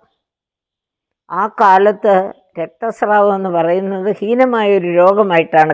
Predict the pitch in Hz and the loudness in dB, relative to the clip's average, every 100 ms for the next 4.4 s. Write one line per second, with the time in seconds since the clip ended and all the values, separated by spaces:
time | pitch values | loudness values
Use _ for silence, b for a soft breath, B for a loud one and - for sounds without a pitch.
0 | 156 160 160 170 151 - 120 131 120 117 | 0 0 0 0 0 -4 -8 -8 -8 -10
1 | - _ _ _ _ _ _ _ _ _ | -14 _ _ _ _ _ _ _ _ _
2 | _ _ _ _ _ _ _ _ _ _ | _ _ _ _ _ _ _ _ _ _
3 | _ 180 180 - 294 269 269 269 294 294 | _ -12 -6 2 4 4 2 2 2 4
4 | 285 277 262 254 | 4 4 4 0